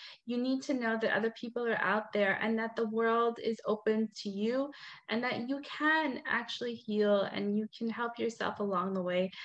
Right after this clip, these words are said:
And that, I think that's what it's really all about, is just finding that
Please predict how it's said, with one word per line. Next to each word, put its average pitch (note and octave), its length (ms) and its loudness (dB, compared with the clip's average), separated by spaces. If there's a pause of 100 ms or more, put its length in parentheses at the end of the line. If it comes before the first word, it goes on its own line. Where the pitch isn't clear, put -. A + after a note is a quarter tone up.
(240)
And B3 160 0
that, B3 120 4
I B3+ 80 2
think C4 220 0
that's A#3+ 240 4
what A3+ 120 2
it's G#3 140 -6
really G3+ 240 2
all G3 220 2
about, F3+ 400 2
is F#3+ 160 0
just A3 240 -4
finding A3+ 320 0
that G3 260 -2